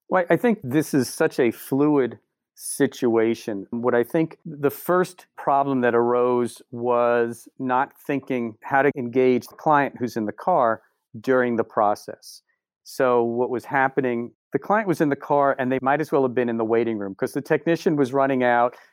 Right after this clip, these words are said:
and saying, "I just had a conversation with the doctor and this is what they think is going on. Would you like us to go ahead and do this?" And they would run back in and talk to the doctor, and the doctor would have more questions and run back out into the car.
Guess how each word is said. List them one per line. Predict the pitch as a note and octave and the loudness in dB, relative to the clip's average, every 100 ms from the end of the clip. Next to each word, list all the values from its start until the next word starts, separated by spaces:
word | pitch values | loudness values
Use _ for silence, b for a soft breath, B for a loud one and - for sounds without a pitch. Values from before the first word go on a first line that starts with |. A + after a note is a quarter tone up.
| _ | _
and | C3 | -8
saying, | - C3+ A#2+ | 0 0 0
"I | |
just | A#2+ D#3 | 0 0
had | F3 D3+ | 0 0
a | |
conversation | C#3+ D3 C3+ B2+ C3+ A#2+ C3 | 2 0 0 0 0 0 -4
with | A#2 | -4
the | |
doctor | A2+ G#2+ A2 - | 0 2 2 0
and | G#2 | -2
this | D#3 | -2
is | G3 E3 | -4 -4
what | D#3+ | 0
they | D3 | 0
think | C3 C3 | 0 -2
is | B2 A2 | -2 -2
going | A#2 A#2 G#2+ | 0 0 0
on. | G2+ G#2 | 0 0
Would | B2 C3+ | -2 0
you | |
like | C#3 B2+ B2+ | 0 0 -2
us | - | -4
to | B2 | -2
go | A2+ A2 | 0 0
ahead | G#2+ A2 | 0 -2
and | G2+ | -4
do | G#2 G#2 | -4 -2
this?" | G#2+ G#2+ - | 0 -2 -4
And | G2+ | -6
they | G#2 | -2
would | C#3 C#3+ | -2 0
run | C#3+ | 0
back | C#3+ C#3 C3 | 2 0 0
in | C3 B2 A#2 | -2 0 -2
and | G2+ | -2
talk | B2+ C#3 | -2 -2
to | - | -2
the | C#3 | -2
doctor, | B2+ B2 B2 - | 0 0 0 0
and | A#2+ G#2+ | 0 0
the | |
doctor | G2 A2+ A2+ | 0 0 0
would | A#2+ | 0
have | G#2 | 0
more | G#2 D#3 | 2 -2
questions | D#3 D#3 C#3+ - A#2+ | 0 -2 -2 -4 -10
and | A2+ A2 | -6 -2
run | A#2+ | 0
back | A#2 A2+ A#2 | 2 0 2
out | A2 | 0
into | G#2+ G#2 | 0 -8
the | - | -14
car. | - C#3 G#2+ | -2 2 2